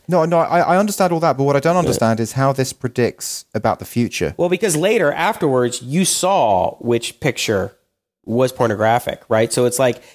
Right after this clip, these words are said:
Speaker 2: it somehow affected. It's, it's theoretically, the suggestion is that the, the, the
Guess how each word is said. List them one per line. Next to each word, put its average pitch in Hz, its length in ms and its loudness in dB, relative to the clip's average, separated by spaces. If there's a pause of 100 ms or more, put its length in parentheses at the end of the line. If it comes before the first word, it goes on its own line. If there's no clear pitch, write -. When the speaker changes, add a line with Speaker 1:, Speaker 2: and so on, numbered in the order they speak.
(220)
Speaker 2:
it 143 280 0
somehow 165 400 2
affected. 135 680 -2 (360)
It's, 190 160 0
it's - 180 -2
theoretically, 214 580 2
the 156 100 2
suggestion 156 580 0
is 127 240 2
that 113 360 2 (1300)
the, 135 420 0
the, 131 520 0
the 139 200 2